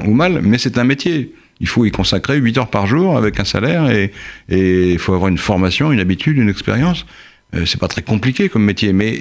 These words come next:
euh, encore faut-il le faire. Et donc, euh, cette idée, on est tous journalistes, c'est une bêtise. C'est comme si on disait, on est tous médecins. Oui, ben, on va, on va être bien, on va être bien soigné après.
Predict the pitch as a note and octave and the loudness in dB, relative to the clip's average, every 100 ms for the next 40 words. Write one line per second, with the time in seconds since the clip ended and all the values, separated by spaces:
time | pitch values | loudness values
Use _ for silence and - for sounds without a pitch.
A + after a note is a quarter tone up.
0 | F#2+ - F#2+ - - B2 D#3+ D#3 C3+ A#2 | -4 -2 -2 -4 -4 -2 -2 -2 0 0
1 | G2+ - - - - F2 A2+ C3 G2+ F#2 | -2 -4 -14 -14 -4 0 0 2 2 2
2 | F2 E2 E2+ E2 F2 F#2+ - - G2 A#2+ | 2 2 2 0 0 0 -2 0 0 2
3 | G2 F#2 - A#2+ F2+ E2 A2 F3+ - F#2+ | 2 0 0 0 2 2 2 0 -2 -2
4 | D3 B2+ G2+ C3+ C3 C3 C3 G2 F#2 - | 2 2 2 0 0 0 0 -2 -2 -2
5 | G2+ F#2 F#2 F#2+ C3 F#2 A#2+ B2 B2+ - | -2 0 2 2 2 0 -2 0 0 0
6 | A2 G#2+ A2 - - F2 F2+ - - - | -2 0 0 0 0 0 -2 -4 -4 -6
7 | - G1+ G1+ B1 - G1+ G1+ G1+ - C#3 | -6 -6 -4 -4 -2 -4 -4 -4 -2 -2
8 | - - B2 A2+ G2+ | 0 0 -2 -2 -6